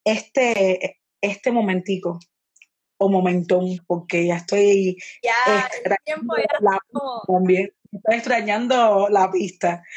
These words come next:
Speaker 2: Ya.
Speaker 1: Ay, si mi esposo anda por ahí, Pablo, me estoy quedando sin carga, búscame un cable, no sé dónde está, pero en algún lugar debe estar. <laughs> Entonces
Speaker 2: Eh,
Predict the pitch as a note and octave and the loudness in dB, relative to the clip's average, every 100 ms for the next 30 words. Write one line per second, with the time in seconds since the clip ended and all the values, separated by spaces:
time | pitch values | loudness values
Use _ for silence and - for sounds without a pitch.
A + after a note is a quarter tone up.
0 | - G#3 G3+ D#4 E4+ C4+ - - D4 D#4+ | -10 -6 -4 -4 -4 -10 -4 0 0 -2
1 | D4+ C4 C4 B3 A#3 C#4 C4+ F#3 A#3+ C#4 | -6 -2 0 2 0 0 -4 -2 0 2
2 | C4+ A#3+ G#3+ G#3 G#3+ G#3 A3+ G3 - C4 | 2 0 0 0 -2 -2 -2 -8 0 0
3 | C#4 C#4+ - A3 A3 A3 G#3+ A3 A3 C#4+ | 2 -2 -2 -4 -2 0 4 2 2 0
4 | B3+ G#3 G#3+ G#3+ G#3+ G3+ A#3 A#3 F#3 - | 0 0 0 0 -4 -6 -4 -4 -4 -8
5 | F3 - - C5 G3 F#3+ F#3 F#3 G#3 A3+ | -14 -14 -20 -6 2 4 4 2 4 4
6 | G#3+ F#3+ F#3+ - G#3 - B3 F3+ - - | 4 4 2 2 0 0 -4 -4 -6 -12
7 | C6+ C6+ C6+ G5 A#4+ | -4 -4 -2 -2 -2